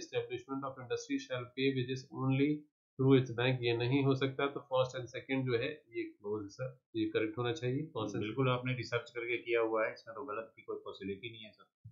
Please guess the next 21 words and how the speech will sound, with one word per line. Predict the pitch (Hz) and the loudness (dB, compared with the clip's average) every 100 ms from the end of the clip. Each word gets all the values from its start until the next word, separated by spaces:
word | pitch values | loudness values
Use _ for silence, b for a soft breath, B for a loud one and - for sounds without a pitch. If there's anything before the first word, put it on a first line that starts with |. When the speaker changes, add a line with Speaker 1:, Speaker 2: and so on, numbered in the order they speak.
| - _ | -20 _
Speaker 1:
हम्म। | 101 85 - B B _ _ _ _ | -6 -6 -8 B B _ _ _ _
And | - 117 131 143 - | 6 8 10 8 6
फिफ्टी | 151 147 185 170 | 6 8 6 6
थ्री | - 180 180 | 4 6 6
जो | 170 170 | 10 10
है, | 151 156 175 | 12 12 10
which | 143 170 - 147 | 10 8 8 6
among | 156 156 | 8 8
the | 156 156 | 8 8
following | 139 143 160 147 | 8 8 8 6
step | 139 160 156 139 | 6 6 6 2
is | 131 | -2
the | 131 135 | 0 4
most | 165 160 143 | 4 4 0
likely | 135 147 147 | 0 -4 -6
to | 135 | -2
be | 135 135 | 0 6
taken | 139 139 156 | 4 6 4
at | 139 127 | 4 2
the | 127 135 | 0 2
time | 127 139 | 2 4